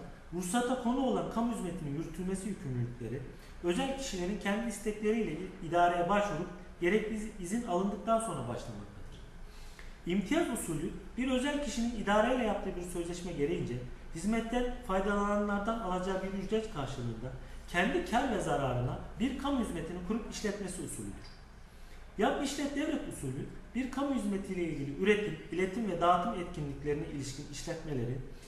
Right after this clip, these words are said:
yerli veya yabancı özel hukuk öznelerinin kurup işletilmesi ve belli bir süre sonra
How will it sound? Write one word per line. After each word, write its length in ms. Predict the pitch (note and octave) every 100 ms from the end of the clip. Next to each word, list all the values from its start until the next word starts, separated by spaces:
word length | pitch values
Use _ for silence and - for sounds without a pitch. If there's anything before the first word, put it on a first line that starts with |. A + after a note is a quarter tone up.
| - D#3+
yerli 380 | F3+ A#3 D4+
veya 160 | B3+ G3+
yabancı 460 | F#3 F#3 G3+ G3+ G#3
özel 220 | G3+ G#3+
hukuk 420 | G3 - F3+ E3+
öznelerinin 500 | E3 D#3+ D#3 D3+ D#3
kurup 280 | F3+ F#3+ -
işletilmesi 760 | - E3+ D#3+ E3+ D3+ - C3+ - - -
ve 160 | F#3+ F#3+
belli 260 | G#3 C#4+
bir 80 | C4
süre 260 | G3+ F3 E3+
sonra 300 | E3 F#3